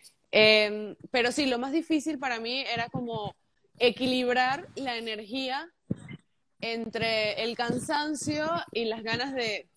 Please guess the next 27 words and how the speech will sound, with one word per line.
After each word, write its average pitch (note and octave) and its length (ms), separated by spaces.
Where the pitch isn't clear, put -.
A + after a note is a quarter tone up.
¿sabes? G#3 280
De G#3+ 80
estar G#3+ 260
sonriendo B3 500
todo B3 140
el B3 120
tiempo, A#3+ 280
de A3+ 80
estar G#3+ 220
ahí B3+ 220
todo B3+ 200
el B3 100
tiempo, A3+ 440
de G#3+ 80
estar G#3 360
presente B3+ 680
y C#4+ 60
no B3 140
solo C#4+ 260
presente, B3 480
sino A#3 300
diciendo, G#3 480
"A G3 120
ver, F#3 200
aquí F#3 160
estoy A3+ 240
yo. G3 280